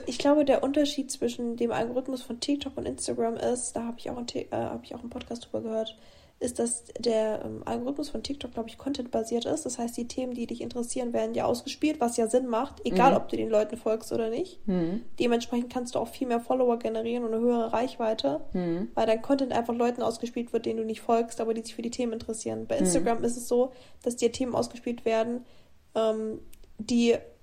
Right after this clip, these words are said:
Speaker 1: Leute interessant finden, die du, denen du folgst.
Speaker 2: Ja.
Speaker 1: Und nicht das, was dich eigentlich interessiert, wahrscheinlich. Also, der Instagram-Algorithmus geht davon aus, dass die Themen, die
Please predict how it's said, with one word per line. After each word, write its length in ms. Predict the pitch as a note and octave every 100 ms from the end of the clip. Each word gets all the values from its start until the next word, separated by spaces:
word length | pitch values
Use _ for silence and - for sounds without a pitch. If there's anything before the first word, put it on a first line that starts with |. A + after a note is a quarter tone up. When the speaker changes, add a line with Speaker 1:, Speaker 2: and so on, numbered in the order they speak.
| - _ _ _
Speaker 1:
Leute 320 | A#3 A#3 C#4 C#4+
interessant 420 | C4 B3 C4 B3+
finden, 240 | - B3+
die 160 | A#3+ B3
du, 140 | C4+
denen 340 | C#4 B3 B3 B3
du 120 | A#3
folgst. 600 | A#3 A#3 G#3 - - - - -
Speaker 2:
Ja. 360 | E3+ E3+ - - - - - - - - - - - - - - - -
Speaker 1:
Und 80 | B3
nicht 220 | A#3+ A#3+
das, 200 | A3+ A#3
was 220 | A#3 A#3
dich 260 | - B3 -
eigentlich 380 | - G3+ G#3+ -
interessiert, 800 | A#3 - - A#3 A3 - F3 - -
wahrscheinlich. 640 | A3+ G#3+ G#3 G3+ G#3+ - -
Also, 300 | A3+ G#3+ - - - - - - - _ - - - _
der 600 | A#3 A#3+ - A#3 A#3+ -
Instagram-Algorithmus 840 | D#4+ D#4 C#4+ B3+ A3+ A#3 A#3 A#3+ A#3+
geht 120 | A3+
davon 220 | A#3 A#3
aus, 200 | - A3+
dass 100 | A#3
die 140 | A#3+
Themen, 260 | - A#3+ A#3
die 260 | A3+ A3